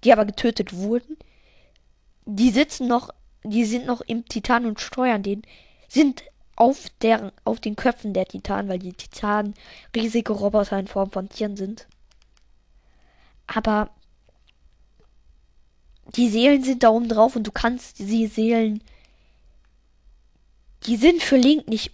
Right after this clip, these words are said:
unsichtbar. Du kannst die sehen. We-, wenn du noch im Titan bist, kannst du die sehen. Aber wenn du den Titan abgeschlossen hast und dann halt raus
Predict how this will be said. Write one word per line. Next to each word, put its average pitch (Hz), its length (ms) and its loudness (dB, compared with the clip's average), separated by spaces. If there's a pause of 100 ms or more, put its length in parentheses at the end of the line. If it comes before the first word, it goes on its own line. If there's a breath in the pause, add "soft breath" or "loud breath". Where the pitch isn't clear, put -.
unsichtbar. 220 680 -4 (2750)
Du 214 140 -4
kannst - 400 0
die 208 160 -2
sehen. 202 320 -2 (920 loud breath)
We-, 220 280 2
wenn 240 300 4
du 240 140 0
noch 214 240 2
im 220 240 -2
Titan 247 500 0
bist, 202 260 -6
kannst 208 460 -4
du 196 80 -6
die 190 140 -8
sehen. 185 180 -10 (640 soft breath)
Aber 214 180 -2
wenn 226 160 2
du 214 80 0
den 202 200 -2
Titan 220 340 -4
abgeschlossen 202 600 -4
hast - 300 -10 (1300)
und 202 100 -10
dann 202 220 0
halt 202 580 0 (480)
raus 196 480 -2